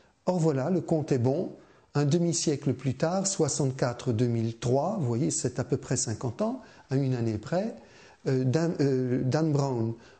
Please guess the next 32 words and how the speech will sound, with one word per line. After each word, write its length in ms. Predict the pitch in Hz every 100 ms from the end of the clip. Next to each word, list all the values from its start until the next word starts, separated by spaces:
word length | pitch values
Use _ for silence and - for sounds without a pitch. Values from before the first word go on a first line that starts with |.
| _ -
peut 180 | 165
maintenant, 480 | 135 147 151 151 131
dans 300 | 117 151 139
un 100 | 151
roman, 460 | 135 139 135 120 - - - -
redire 680 | 123 151 226 175 214 180
les 100 | 139
mêmes 300 | 147 180 208
principes 680 | 196 190 185 - - 160 -
qui 140 | -
avaient 220 | 131 120 120
été 340 | 123 139 123 - - -
lancés 560 | 143 202 196 - 160
dans 120 | 131
les 220 | 113 113 113
années 180 | 110
soixante, 640 | 104 113 110 - 226 254 - - - _
qui 140 | - 214
avaient 180 | 180
provoqué 920 | 175 170 151 147 147 143 127 110 113 - -
de 180 | 120 117
l'étonnement 800 | 117 - 175 175 196 214 220
et 120 | 196 131
qui 140 | -
n'avaient 220 | 113 110
pas 320 | - - -
tout 240 | 117 - 170
de 80 | -
suite, 480 | - 214 - - - - - - -
euh, 180 | 127 123
suscité 600 | 120 - 143 165 - 147
l'unanimité. 800 | 127 123 113 110 110 - 214